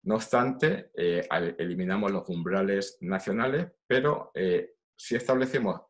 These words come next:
el umbral común de diez mil euros para que una pequeña empresa que prácticamente no vende por internet fuera de su territorio nacional,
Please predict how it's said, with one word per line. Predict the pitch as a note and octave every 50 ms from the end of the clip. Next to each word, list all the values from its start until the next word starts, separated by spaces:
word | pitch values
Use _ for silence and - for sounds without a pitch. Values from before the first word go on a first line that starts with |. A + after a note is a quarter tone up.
| _ -
el | F2 F2+ F2
umbral | E2+ F#2 F#2 G2+ G#2+ A2+ A2 -
común | - A2+ A#2 A#2 B2 B2 G2 E2 - - -
de | D#2 F2 F2
diez | F2 F#2 F#2 F2 G2
mil | G2+ G#2+ A2+ A#2
euros | A#2+ C3 C3 A2+ A#2 C3+ D#3+ D#3 - - _ _
para | - F2+ F2+ - F2 -
que | - G2
una | G#2 A2 A2 G#3+
pequeña | - G#2 F#2+ - G#2+ G#2+ G#2+ G#2 G#2
empresa | G2 F#2+ - A#2 B2+ D3 D3 - - - - - - - _ _ _ _ _ _ _ _ _ _ _ _ _
que | - E2+ -
prácticamente | F#2+ F#2+ G2+ - - - G#2 F#2+ A2 G#2+ A2 A#2 A#2+ B2 A2+ - - F2
no | F2 F2+ F#2
vende | F#2 F#2+ F#2+ G2 F#2+ F#2+
por | F2+ F#2 F#2+ F#2
internet | F#2+ F#2 F#2 - F2+ F#2 F2+ - A2+ A#2+ B2 G#2+ - - _ _ _ _ _ _
fuera | - - - - G2+ A2 A2 A2 G2+ F#2
de | E2+ E2
su | D#2 - - D#2+ D2+ -
territorio | - E2+ E2 - F2 E2 - - F#2+ F#2+ G#2 G#2 G#2
nacional, | G#2 G2+ G2+ - - G#2 G#2+ A#2 A#2+ C3 C3 C3 -